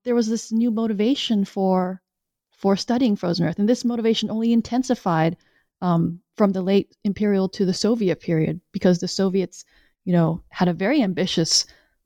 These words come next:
program for, you know, industrializing, modernizing, quote unquote, um, Siberia. So, um, uh, the, one of the main characters of the book, Michal Sumgin, he actually got his start studying frozen earth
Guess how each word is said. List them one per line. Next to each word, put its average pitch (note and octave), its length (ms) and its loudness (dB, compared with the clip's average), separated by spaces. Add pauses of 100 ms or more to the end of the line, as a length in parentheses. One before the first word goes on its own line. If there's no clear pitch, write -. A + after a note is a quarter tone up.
(120)
program G3+ 480 0
for, E3+ 520 -2 (280)
you E3+ 80 -4
know, - 60 -8
industrializing, E3+ 880 0
modernizing, E3 640 0
quote E3 200 0
unquote, D#3+ 360 -2 (280)
um, F3 120 2
Siberia. G3+ 580 -2
So, A#3+ 320 -2 (600)
um, G#3 340 0 (1300)
uh, F#3+ 540 0 (580)
the, A3 420 0 (220)
one C4 160 0
of B3 60 -2
the A3+ 100 -2
main B3 160 2
characters C4+ 400 0
of G#3 80 4
the G3+ 60 -8
book, E4+ 280 -2
Michal A3+ 280 0
Sumgin, A#3 500 0
he A#3+ 260 -2
actually A#3+ 400 0
got A#3 220 0
his A3 160 -2
start - 560 2 (400)
studying C#4+ 420 0
frozen G#3 360 -2
earth F#3 380 -2